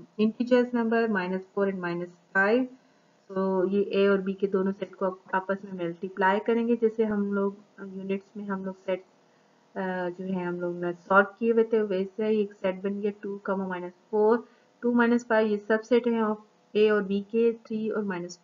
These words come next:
फ़ोर, थ्री माइनस फ़ाइव, फ़ोर माइनस फ़ोर, फ़ोर माइनस फ़ाइव, फ़ाइव और माइनस फ़ाइव,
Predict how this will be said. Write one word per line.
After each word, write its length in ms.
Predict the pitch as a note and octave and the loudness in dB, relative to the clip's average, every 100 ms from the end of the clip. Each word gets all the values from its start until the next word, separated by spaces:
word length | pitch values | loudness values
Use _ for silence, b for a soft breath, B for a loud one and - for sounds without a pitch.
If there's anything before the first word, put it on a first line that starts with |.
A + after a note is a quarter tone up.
| - | 0
फ़ोर, 200 | A3+ A3+ | 2 2
थ्री 280 | A3+ G3 | -2 -12
माइनस 340 | G3 F3 F3 - | -8 -8 -8 -6
फ़ाइव, 180 | G3 G#3 | -2 -2
फ़ोर 280 | G#3 G3 F#3+ | -4 -6 -4
माइनस 300 | F#3 F3+ F3 _ | -6 -8 -14 _
फ़ोर, 320 | - A3 A#3+ B B B _ - | 2 2 2 B B B _ 4
फ़ोर 180 | B3 | 6
माइनस 300 | A#3 E3+ D#3+ | 6 0 -8
फ़ाइव, 540 | D#3+ - C#3+ E3 G3+ A#3 _ _ _ - | -14 -12 -8 -4 -4 -4 _ _ _ -2
फ़ाइव 260 | G3+ G#3 | 2 2
और 160 | G3+ G3+ | 0 0
माइनस 320 | F#3+ D#3 D#3+ - - | -4 -8 -14 -18 -8
फ़ाइव, 340 | F#3+ G#3 A#3 | -6 -4 -4